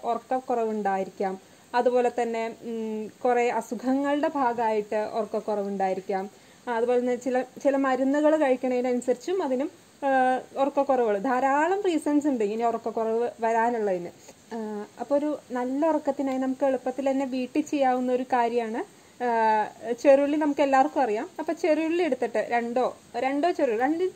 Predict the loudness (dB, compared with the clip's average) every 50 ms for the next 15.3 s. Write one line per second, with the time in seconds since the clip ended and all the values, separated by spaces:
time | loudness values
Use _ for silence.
0 | -2 -2 0 0 0 0 0 0 0 2 4 6 6 6 6 6 4 2 0 -4
1 | -6 -8 -16 -20 -20 -20 -18 -8 -4 -2 0 2 2 2 2 2 0 0 2 0
2 | -2 -2 -4 -12 -18 -12 -6 -2 0 0 2 2 2 2 2 0 0 0 2 2
3 | 2 2 0 0 0 0 0 0 -2 -12 -20 -20 -14 -8 -4 -2 -2 0 0 0
4 | -2 -2 -2 -2 0 0 0 2 2 2 2 2 4 2 0 0 -2 -6 -4 -4
5 | -4 -4 -4 -4 -4 -4 -6 -4 -4 -2 -2 -2 -2 -2 -4 -6 -4 -2 0 0
6 | 0 0 -2 -6 -4 -4 -4 -4 -6 -8 -20 -20 -20 -20 -20 -20 -20 -20 -10 -2
7 | 0 2 4 4 2 2 2 4 4 4 2 0 -4 -6 -6 -6 -6 -10 -20 -20
8 | -20 -20 -20 -14 -10 -6 -4 -4 -4 -4 -4 -2 0 0 2 4 4 4 4 2
9 | 2 -2 -4 -2 -2 0 0 0 0 0 -2 -2 0 0 -2 -2 -4 -14 -20 -6
10 | 0 2 2 2 2 0 0 0 2 2 2 2 2 0 0 2 4 4 4 4
11 | 2 -2 -6 -6 -6 -14 -20 -20 -18 -14 -10 -4 -2 -2 0 0 0 0 0 0
12 | 0 0 2 2 4 4 4 2 0 0 0 2 4 4 4 4 2 2 2 2
13 | 2 4 2 2 2 0 -2 -2 0 0 0 2 2 0 0 -2 -2 -2 -2 -2
14 | -2 -2 -2 -2 -2 -2 -2 -4 -4 -4 -6 -6 -6 -6 -4 -4 -4 -4 -4 -4
15 | -4 -6 -8 -10 -14 -20